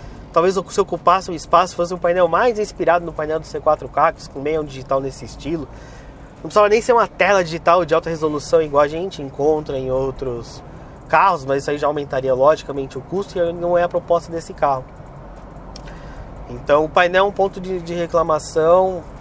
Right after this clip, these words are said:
né? O acabamento eu já comentei um pouco, mas pro motorista o que mais incomoda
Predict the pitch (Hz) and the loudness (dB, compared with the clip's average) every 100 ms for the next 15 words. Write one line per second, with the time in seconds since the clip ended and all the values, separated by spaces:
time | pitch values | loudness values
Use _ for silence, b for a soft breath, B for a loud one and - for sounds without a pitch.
0 | - - 123 151 143 147 180 170 165 180 | -18 -12 -8 -6 -6 -2 2 2 2 0
1 | 147 139 139 127 123 139 135 117 120 143 | -2 -4 -4 -6 -4 -4 -4 -8 -4 0
2 | 156 143 147 151 - - 180 233 196 - | 0 0 -2 -2 -2 -2 4 4 2 0
3 | 147 185 - - B B B B B - | -2 -2 -10 -18 B B B B B -18
4 | - 135 - 165 180 175 165 165 160 160 | -12 -10 -2 4 4 2 2 4 6 6
5 | 160 175 175 | 8 6 6